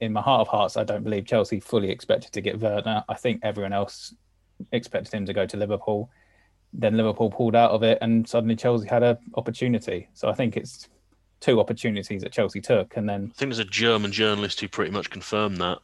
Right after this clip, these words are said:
Speaker 1: Oh,
Speaker 2: side
Speaker 1: okay.
Speaker 2: of it, that it was Liverpool just couldn't make the numbers up money-wise, and that was the end of the matter for them.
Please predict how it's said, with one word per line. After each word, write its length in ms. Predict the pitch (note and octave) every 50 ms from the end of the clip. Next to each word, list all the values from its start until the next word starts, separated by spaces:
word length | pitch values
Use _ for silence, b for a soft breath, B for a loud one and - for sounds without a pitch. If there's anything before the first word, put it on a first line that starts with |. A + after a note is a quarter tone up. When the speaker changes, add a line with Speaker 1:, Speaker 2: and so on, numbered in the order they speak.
| _ _ _ _ _ _ _ _ _ _ _ _ _ _ _ - -
Speaker 1:
Oh, 100 | B2+ B2
Speaker 2:
side 300 | B2 A#2 A2+ F#2+ F#2 G2+
Speaker 1:
okay. 80 | G2+ G2
Speaker 2:
of 100 | F#2 -
it, 180 | F2+ F2+ - -
that 200 | G2 F#2+ F2 F#2+
it 100 | F2+ -
was 440 | F#2 F#2+ F#2 F2+ F2 E2+ - - B B B B B B B B B B _ _ _ -
Liverpool 560 | G2 G2+ G2 F#2 F#2+ - - - G2 F#2 F2
just 300 | - - F2+ - - - _ _ _ _ _ - - - _ _ _ _ -
couldn't 300 | - A2 F#2+ E2 F2 F#2
make 180 | F#2 F#2 -
the 80 | E2+ F#2+
numbers 340 | F#2+ F#2+ F#2 G2 F#2+ E2+ F#2+
up 160 | F2+ F2+ - _ _ _ _ -
money-wise, 680 | G2 F#2+ F#2+ F#2+ F#2+ F#2+ F2 E2+ E2+ E2 F#2 F2 -
and 200 | F2+ F2 E2+ D#2+ - -
that 180 | F2 F2 -
was 100 | - E2
the 120 | - G2 F2+
end 160 | F2+ F2 F2
of 80 | F#2 E2+
the 60 | F2
matter 340 | F2 F#2 F2+ - - - F#2
for 120 | - F#2
them. 260 | F2+ G2+ G2+ F2+ F2+